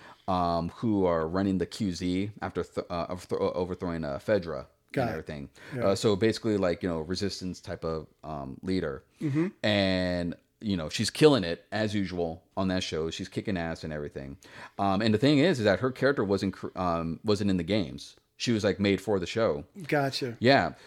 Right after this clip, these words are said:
Speaker 1: So, um, fucking Adrian Curry goes on Twitter and starts body shaming her, saying, like, you
Speaker 2: What?
Speaker 1: know, her body says, like, "A life of luxury, not a post-apocalyptic warlord. Where's Linda Hamilton when you need her?"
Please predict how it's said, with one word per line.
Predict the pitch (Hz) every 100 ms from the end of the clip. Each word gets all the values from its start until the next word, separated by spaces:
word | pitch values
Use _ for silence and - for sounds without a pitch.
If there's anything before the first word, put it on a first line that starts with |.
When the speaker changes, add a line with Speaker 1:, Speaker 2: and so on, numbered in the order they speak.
| -
Speaker 1:
So, | - - 151 127 113 107 104 -
um, | 110 104 95 92 90 85 80 - _ _ _ - _
fucking | - 127 131 107
Adrian | 123 123 120 -
Curry | - 165 185 107
goes | - 113 104
on | 92
Twitter | - 127 160 104 90 87 -
and | 98
starts | - 110 90
body | 90 85 92 101 143
shaming | - 95 80 76
her, | 55 52 - - _ - - -
saying, | - 120 117 107
like, | 98 92
you | 87
Speaker 2:
What? | 98
Speaker 1:
know, | 90 85 -
her | 143
body | 113 113 120 113
says, | - 107 95
like, | 101 92
"A |
life | 90 107 104
of | 85
luxury, | 104 - 95 78
not | 87 95 104 113
a |
post-apocalyptic | - 113 107 92 101 - 90 92 87 -
warlord. | 85 95 98 80 71 73 78
Where's | 104 110 107 95
Linda | 95 104 78
Hamilton | 98 101 92 87 82
when | 87
you | 85
need | 85 92 95
her?" | 87 76 -